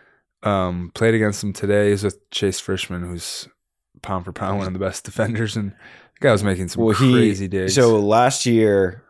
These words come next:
Speaker 2: um, I said that Cam led the A V P in digs per set, but I was wrong. Chase had a full, like, dig and a half more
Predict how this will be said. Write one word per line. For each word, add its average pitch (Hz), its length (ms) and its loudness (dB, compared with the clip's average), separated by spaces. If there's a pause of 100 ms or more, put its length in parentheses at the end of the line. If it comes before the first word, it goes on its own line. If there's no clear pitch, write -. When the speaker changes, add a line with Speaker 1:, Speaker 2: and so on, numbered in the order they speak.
(240)
Speaker 2:
um, 92 320 0
I 87 100 0
said 131 360 0
that 117 140 -2
Cam 95 500 -2
led 98 220 2
the 95 60 2
A 95 120 4
V 92 100 -2
P 95 160 -6
in 90 80 -2
digs 90 220 -4
per 92 120 -10
set, 87 220 -2
but 90 80 -4
I 85 40 -2
was 85 140 -4
wrong. 92 340 -2
Chase 110 420 -2
had 98 220 0
a 85 120 -4
full, 101 320 -2
like, 87 220 -2
dig 92 180 0
and 87 100 -6
a 85 40 -8
half 87 280 -8
more 90 540 -4